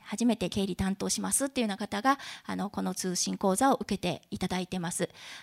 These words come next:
あの、申し上げました通り、入門編という位置づけで、えー、三級の、おー、程度の簿記の、まず知識を得て、仕分けができるようになるっていうレベルの設定ですので、まあ、初めての方に積極的に受講いただきたいというようなアナウンスをしております。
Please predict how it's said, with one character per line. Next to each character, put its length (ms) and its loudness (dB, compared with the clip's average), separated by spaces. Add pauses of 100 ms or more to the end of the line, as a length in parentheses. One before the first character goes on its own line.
あ 80 -2
の、 180 6
申 160 6
し 60 4
上 60 4
げ 80 4
ま 140 6
し 40 -2
た 120 2
通 120 4
り、 100 2
入 200 8
門 200 8
編 200 6
と 100 4
い 100 6
う 80 6
位 40 4
置 160 -2
づ 100 -4
け 180 0
で、 220 8 (240)
え 100 2
ー、 40 2
三 240 2
級 200 2 (120)
の、 540 6
お 60 0
ー、 60 -6
程 140 4
度 80 2
の 100 0
簿 140 8
記 140 0
の、 180 -2 (160)
ま 100 2
ず 100 -6
知 140 0
識 240 2
を 60 0
得 120 0
て、 300 -4
仕 160 2
分 100 8
け 120 0
が 80 4
で 100 4
き 140 -2
る 40 4
よ 60 4
う 60 0
に 80 -6
な 80 0
る 80 6
っ 20 -2
て 160 -2
い 80 2
う 60 2
レ 100 6
ベ 140 4
ル 80 -2
の 100 -2
設 200 2
定 200 0
で 100 0
す 120 -2
の 140 -4
で、 160 4 (260)
ま 60 6
あ、 20 6
初 180 6
め 120 6
て 100 0
の 100 0
方 240 2
に 120 6
積 180 0
極 200 -2
的 220 0
に 160 4 (160)
受 140 -4
講 160 2
い 40 0
た 100 -2
だ 120 0
き 100 -8
た 140 4
い 80 4
と 80 0
い 40 2
う 20 2
よ 20 -2
う 40 -2
な 60 0
ア 40 0
ナ 140 2
ウ 40 2
ン 40 0
ス 140 2
を 120 8
し 80 2
て 340 -2
お 80 -2
り 100 -6
ま 120 -2
す。 160 -2